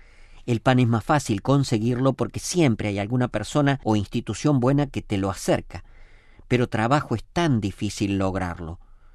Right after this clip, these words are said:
sobre todo cuando seguimos viviendo momentos en los cuales los índices de desocupación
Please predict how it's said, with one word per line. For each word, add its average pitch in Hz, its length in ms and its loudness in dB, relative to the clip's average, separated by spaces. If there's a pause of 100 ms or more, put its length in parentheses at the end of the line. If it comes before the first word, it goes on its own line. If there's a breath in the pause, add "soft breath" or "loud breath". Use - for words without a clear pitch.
(160)
sobre 123 280 0
todo 143 220 2
cuando 139 240 4
seguimos 135 460 2
viviendo 135 460 2
momentos 127 600 2
en 104 60 0
los 98 100 -4
cuales 139 440 2 (100)
los 123 260 2
índices 156 520 2
de 113 120 4
desocupación 143 880 0